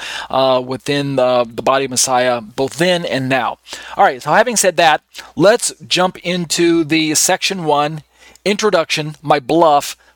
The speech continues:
which stands for bottom line up front, B L U F, the bottom line up front, my bluff.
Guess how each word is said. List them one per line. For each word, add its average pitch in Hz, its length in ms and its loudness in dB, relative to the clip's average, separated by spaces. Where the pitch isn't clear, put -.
which - 300 -2
stands 175 380 -4
for 160 180 -4
bottom 160 560 0
line 151 340 2
up 139 140 -2
front, 131 340 -4
B 143 200 -4
L 135 160 0
U 123 260 -6
F, 131 220 -2
the - 80 -16
bottom 139 240 0
line 131 160 -4
up 120 80 -8
front, 113 180 -6
my 123 80 -2
bluff. - 680 -4